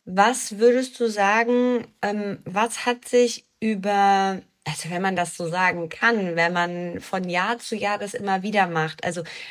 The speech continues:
was hat sich Stück für Stück bei dir immer wieder verändert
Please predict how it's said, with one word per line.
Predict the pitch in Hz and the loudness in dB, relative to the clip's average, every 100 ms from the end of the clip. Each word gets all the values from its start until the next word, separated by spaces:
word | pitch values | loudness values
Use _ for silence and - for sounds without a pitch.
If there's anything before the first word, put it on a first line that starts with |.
| - | 2
was | 185 226 - | 2 4 2
hat | 233 226 | 0 2
sich | 233 220 - | -2 0 -2
Stück | - 226 | 0 0
für | - - 196 | -2 -4 -4
Stück | - - 233 262 - - - - _ _ - | -4 6 6 6 -6 -14 -20 -20 _ _ 0
bei | 190 | 2
dir | 185 214 226 - | 4 6 6 6
immer | 220 202 | 2 0
wieder | 214 196 | 0 -4
verändert | - - - 220 190 147 151 - | -2 -2 0 0 0 -2 -4 -14